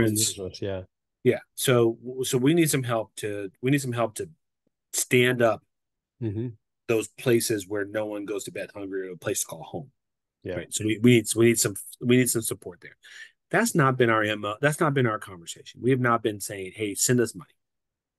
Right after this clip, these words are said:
Speaker 2: Yeah.
Speaker 1: Um, today, we're like, "Okay, we, we need some financial support," because we believe that we're on the cusp of, of really solving some of this hunger problem.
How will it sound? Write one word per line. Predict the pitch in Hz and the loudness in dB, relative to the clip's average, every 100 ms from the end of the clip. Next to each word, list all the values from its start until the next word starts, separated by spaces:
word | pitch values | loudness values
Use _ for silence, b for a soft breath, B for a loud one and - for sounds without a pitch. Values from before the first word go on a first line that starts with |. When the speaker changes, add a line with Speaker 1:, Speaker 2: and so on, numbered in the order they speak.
| - | -12
Speaker 2:
Yeah. | 92 95 _ _ | -10 -12 _ _
Speaker 1:
Um, | 113 104 92 | -4 -4 -2
today, | 117 131 135 | 2 6 6
we're | 127 117 | 6 6
like, | 107 95 _ | 2 -6 _
"Okay, | 117 107 | -10 -4
we, | 113 | -2
we | 110 117 | -2 -2
need | 131 131 | -2 -2
some | 120 | -8
financial | 113 110 104 - | -10 -12 -12 -14
support," | - - - - _ _ _ - | -16 -16 -20 -20 _ _ _ -6
because | 113 - 120 107 95 | -6 -2 -2 -2 -4
we | 107 | -8
believe | 101 104 110 110 | -6 -4 -4 -4
that | 107 98 | -8 -8
we're | 101 104 | -6 -6
on | 101 | -6
the | 101 | -10
cusp | - - 113 - - | -8 -2 0 0 -4
of, | 101 95 92 85 - b b b b _ _ _ _ _ _ _ - | -8 -8 -10 -12 -16 b b b b _ _ _ _ _ _ _ -8
of | 101 | 0
really | 113 131 | 6 8
solving | 117 - 104 104 107 107 110 110 _ _ _ _ | 8 4 2 0 -2 -6 -10 -16 _ _ _ _
some | - - 113 113 | -8 -2 -2 -2
of | 107 | -6
this | 101 98 | -6 -8
hunger | - 117 117 117 | -2 2 2 0
problem. | - 120 127 131 131 | -2 -2 0 -2 -4